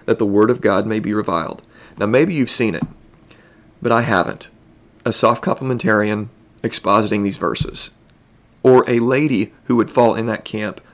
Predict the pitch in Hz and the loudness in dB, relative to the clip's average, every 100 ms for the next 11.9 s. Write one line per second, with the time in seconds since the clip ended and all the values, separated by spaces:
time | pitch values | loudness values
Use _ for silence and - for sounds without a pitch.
0 | - 110 120 127 113 92 85 - 78 - | -6 2 2 4 0 -2 -8 -10 -10 -10
1 | - - - _ _ _ - 135 101 113 | -12 -14 -16 _ _ _ 0 2 2 0
2 | - 107 123 98 101 - _ _ - 123 | -2 0 2 2 0 -4 _ _ 0 0
3 | 117 117 101 107 127 120 101 117 120 104 | 0 -4 -4 -4 0 0 0 -2 -2 -2
4 | - _ - 120 113 110 - 110 113 - | -4 _ -4 0 0 0 0 -2 -2 -4
5 | 165 147 107 80 64 - - 113 - 117 | -2 -2 0 0 0 -4 -8 -8 -4 0
6 | 107 110 - 104 104 - 113 92 101 107 | 0 0 2 2 2 -2 -2 -2 -2 -2
7 | 101 120 147 131 - - _ _ _ - | 0 -2 -2 -4 -10 -20 _ _ _ -20
8 | - - 120 139 151 139 104 110 - 104 | -20 -2 0 0 2 2 4 2 2 2
9 | 98 95 92 - - - _ _ _ - | 2 -2 -8 -12 -20 -20 _ _ _ -4
10 | 123 131 131 123 120 107 95 92 117 - | 0 2 2 2 2 2 2 2 -2 -4
11 | 113 - 92 - - 117 120 101 | -4 0 0 -2 -2 0 4 2